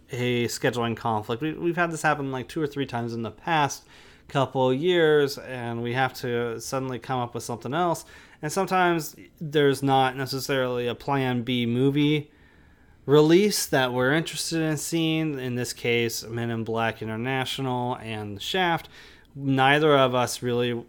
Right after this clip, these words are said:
thought those would be very interesting reviews, uh, let alone viewing experiences. And, uh, so we juggled a few different topics. It took a little while for me to realize, oh, I could just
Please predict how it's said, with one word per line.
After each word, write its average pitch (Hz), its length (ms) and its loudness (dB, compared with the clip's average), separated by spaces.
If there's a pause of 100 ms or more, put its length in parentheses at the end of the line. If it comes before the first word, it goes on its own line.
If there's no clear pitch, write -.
(140)
thought 131 380 0
those 139 340 6
would 131 140 -4
be 123 180 0
very 123 640 -2
interesting 117 580 -4
reviews, 190 920 2 (440)
uh, 135 480 0
let 151 260 4
alone 143 540 4
viewing 123 320 0
experiences. 131 1200 -2 (580)
And, 127 680 2
uh, 131 220 -6
so 160 380 4
we 165 220 -2
juggled 185 420 2
a 143 40 2
few 151 300 0
different 143 380 -2
topics. 127 560 0
It 127 100 -12
took - 180 -6
a 143 40 -4
little 127 280 0
while 120 260 2
for - 120 -10
me 120 160 -4
to 117 60 -4
realize, 117 640 -4
oh, 196 180 2
I 147 80 6
could 147 140 -6
just 151 180 -4